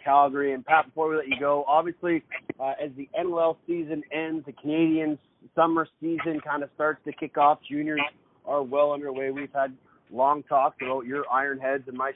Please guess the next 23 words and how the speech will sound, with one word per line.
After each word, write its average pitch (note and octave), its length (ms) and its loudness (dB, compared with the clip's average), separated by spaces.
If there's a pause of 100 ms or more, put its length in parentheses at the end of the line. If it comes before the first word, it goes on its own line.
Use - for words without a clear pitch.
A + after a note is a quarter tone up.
Shamrocks C#3 520 -2
meeting C3+ 260 -8
in, C#3 100 -6 (400)
in D3+ 80 -2
the C#3+ 160 -4
Founders. D3+ 560 2
But D3 140 0 (1600)
the D3+ 100 -8
Brooklyn B3 460 0
Lacrosse D#3+ 460 4 (100)
Club B2 240 4 (100)
is C#3 240 0
having C#3 600 0 (160)
what C#3+ 240 -2
many E3+ 280 -8
would F#3 160 -8
call C#3+ 280 -2
a - 200 -16
fire C3+ 280 0 (160)
sale, G2+ 300 -14
and A#2+ 140 -6
they D#3+ 180 -2
have D#3+ 360 6